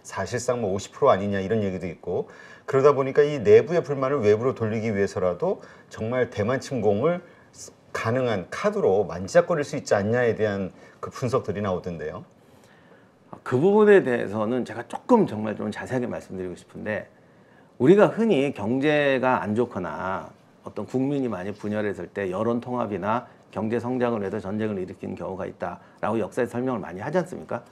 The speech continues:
Speaker 2: 근데 이게 굉장히 추상적으로 얼버무린 이야기라서 오해를 많이 하시는 것 같아요. 예를 들면 이런 거죠. 우리나라가 철강, 우리나라, 어느 나라라고 할까요? 어느 나라가 철강이 한 팔십 프로예요. 걸어먹고 살아요.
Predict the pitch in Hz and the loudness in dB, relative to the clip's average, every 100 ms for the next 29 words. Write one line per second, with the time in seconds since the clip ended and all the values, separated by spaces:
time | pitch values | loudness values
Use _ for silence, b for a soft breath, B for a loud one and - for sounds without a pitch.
0 | b b b b 180 135 202 - - 113 | b b b b 4 4 0 -2 -4 0
1 | 165 226 - 208 254 254 220 156 - 110 | 2 2 0 -4 0 2 2 0 2 0
2 | 123 208 247 220 110 92 87 85 82 - | 6 6 6 4 2 -2 -4 -8 -10 -6
3 | 139 - - 107 151 180 131 185 - - | -6 -6 -6 -2 0 0 -2 -6 -12 -14
4 | - - - - - - b b b - | -16 -20 -20 -16 -16 -18 b b b 2
5 | 143 175 180 120 107 120 151 80 80 107 | 4 6 4 2 0 0 -2 -6 -8 -10
6 | - B B B B 107 139 214 196 143 | -12 B B B B 2 6 8 8 6
7 | 98 160 190 - - 233 220 185 - 107 | 4 2 0 -6 -2 0 2 -2 -4 -2
8 | 120 160 156 - 131 185 156 123 98 95 | 0 2 0 4 6 8 8 6 4 -2
9 | - - 101 135 - 151 101 92 104 143 | -4 -2 2 6 6 4 0 0 0 0
10 | - b b b b b b _ - 240 | -2 b b b b b b _ 0 2
11 | 240 226 208 190 180 156 131 135 - 208 | 6 8 6 6 4 2 -2 -4 -4 -4
12 | 180 135 95 80 117 135 107 101 107 95 | -2 0 0 0 2 2 2 -4 -4 -4
13 | 80 147 | -4 -6